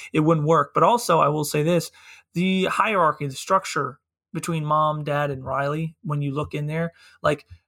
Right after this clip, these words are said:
Joy seems to be the main leader at this time, right, inside Riley's head. And then if you go over to dad's head, it looks like anger is more of the leader. He's more of the boss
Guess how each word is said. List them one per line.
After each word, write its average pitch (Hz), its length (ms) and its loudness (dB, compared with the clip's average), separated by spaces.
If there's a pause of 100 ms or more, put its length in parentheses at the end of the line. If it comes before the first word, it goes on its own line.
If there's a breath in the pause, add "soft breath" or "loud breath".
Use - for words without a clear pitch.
Joy 226 320 4
seems 214 300 0
to - 80 -6
be 170 240 -2
the 160 100 -2
main 160 400 0
leader 180 400 0
at 143 140 -4
this 151 160 -6
time, 156 420 0
right, 147 240 -2
inside 143 320 -4
Riley's 139 340 -4
head. 147 280 -2 (420 soft breath)
And 156 140 0
then 170 80 4
if 160 120 -4
you 160 80 -2
go 170 180 4
over 160 140 2
to 156 60 0
dad's 151 360 0
head, 165 260 0 (260)
it - 80 -6
looks 151 200 0
like 175 200 0
anger 160 380 2
is 170 160 0
more 170 200 4
of 170 120 0
the 180 80 -2
leader. 180 340 0
He's 156 180 -2
more 170 160 2
of 170 60 2
the 165 60 2
boss 170 560 0